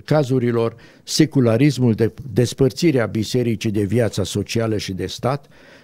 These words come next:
uh, este, uh, un lucru realizat. În, uh, statele musulmane, a-, acest lucru este inimaginabil. Acolo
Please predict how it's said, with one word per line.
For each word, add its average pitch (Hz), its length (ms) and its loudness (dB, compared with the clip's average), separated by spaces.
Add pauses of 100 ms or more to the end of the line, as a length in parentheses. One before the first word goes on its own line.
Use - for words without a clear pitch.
uh, 107 480 -2 (1120)
este, 127 680 0 (440)
uh, - 80 -8 (240)
un 131 200 2
lucru 123 300 4
realizat. 104 680 0 (420)
În, 127 220 4
uh, 120 240 0
statele 113 460 -2
musulmane, 135 760 -2 (140)
a-, 123 140 -2 (140)
acest 127 360 0
lucru 123 200 0
este 120 300 -2
inimaginabil. 107 960 2 (1160)
Acolo 135 540 4